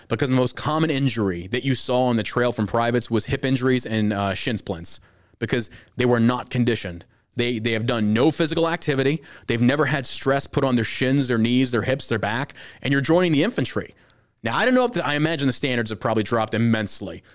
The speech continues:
but back when I was going through in two thousand one, you had to complete up to a twenty-five mile foot march with at least a thirty-five to forty pound pack. You're weighing more. You're gonna have about sixty pounds worth of shit in there. But you're doing a twenty-five mile road march in twenty-four hours. It's like a seven miles out,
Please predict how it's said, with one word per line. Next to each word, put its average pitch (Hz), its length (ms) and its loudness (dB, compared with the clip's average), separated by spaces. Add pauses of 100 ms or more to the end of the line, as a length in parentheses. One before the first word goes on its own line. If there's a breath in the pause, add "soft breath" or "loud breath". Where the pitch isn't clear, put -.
(220 soft breath)
but 127 220 -2
back 156 220 0
when 139 100 2
I - 20 4
was 127 140 0
going 135 240 2
through 165 260 4
in 127 80 4
two 147 80 -6
thousand 117 360 -2
one, 110 340 2 (360 loud breath)
you 151 180 2
had 180 160 0
to - 60 -10
complete 143 500 0 (100)
up 139 180 -2
to 139 220 2
a 127 140 2
twenty-five 147 560 0
mile 135 200 2
foot - 280 -4
march 110 340 2
with 120 120 0
at 117 60 0
least 156 240 0
a 123 80 0
thirty-five 147 680 0
to 120 80 -2
forty 147 300 2
pound 110 320 -4
pack. 113 380 -4 (220 loud breath)
You're 139 220 2
weighing 131 380 2
more. 98 320 2
You're 117 120 0
gonna 127 120 0
have 117 160 -4
about 104 180 -4
sixty - 300 -4
pounds 113 240 -2
worth 113 120 -2
of - 60 -10
shit - 260 -4
in 110 100 -2
there. 87 220 -8 (300 loud breath)
But 151 100 -2
you're 156 80 0
doing 160 200 4
a - 20 -2
twenty-five 185 540 -2
mile 151 180 2
road 135 220 4
march 117 240 2
in 110 60 -2
twenty-four 123 420 2
hours. 87 380 -4 (360 loud breath)
It's 123 160 -2
like 117 100 0
a 107 60 -4
seven 160 320 2
miles 151 300 2
out, 185 280 0